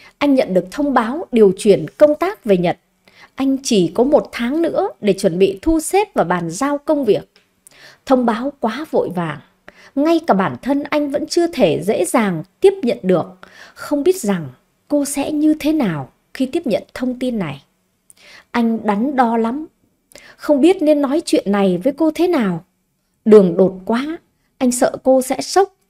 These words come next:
mà thời gian không còn nhiều. Nếu nói với cô muộn quá, e rằng cô sẽ lại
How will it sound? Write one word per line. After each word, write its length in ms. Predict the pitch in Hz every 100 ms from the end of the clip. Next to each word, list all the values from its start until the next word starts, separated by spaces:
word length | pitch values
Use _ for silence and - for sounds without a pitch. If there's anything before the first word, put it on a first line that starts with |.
| - -
mà 400 | 220 226 214 202 -
thời 240 | 240 214
gian 320 | 208 311 320
không 340 | 311 - 349 320
còn 200 | 214 185
nhiều. 320 | 185 160 - _ _ - -
Nếu 180 | 220
nói 300 | 269 254 262
với 100 | 302
cô 180 | 311 269
muộn 220 | 247 180 -
quá, 320 | - 220 294 359 _ _ _ _
e 200 | 269 262
rằng 420 | 240 196 156 131 - _ _
cô 180 | 294 285
sẽ 180 | - -
lại 320 | 302 277 247